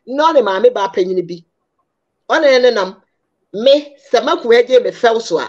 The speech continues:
nka me nua no, nka me mma no kwane ma ne ntiri te sister ne saa. But deɛ meka kwesi nyinaa ne sɛ, papa, nipa na bɛwɔ aburokyire ha no, wode wo nua aba no, bɛbɛtoa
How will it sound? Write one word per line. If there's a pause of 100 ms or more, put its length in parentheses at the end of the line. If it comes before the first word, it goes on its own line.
(280)
nka
me
nua
no, (180)
nka
me
mma
no
kwane
ma
ne
ntiri
te
sister
ne
saa. (1300)
But
deɛ
meka
kwesi
nyinaa
ne
sɛ,
papa, (400)
nipa
na
bɛwɔ
aburokyire
ha
no, (720)
wode
wo
nua
aba
no, (540)
bɛbɛtoa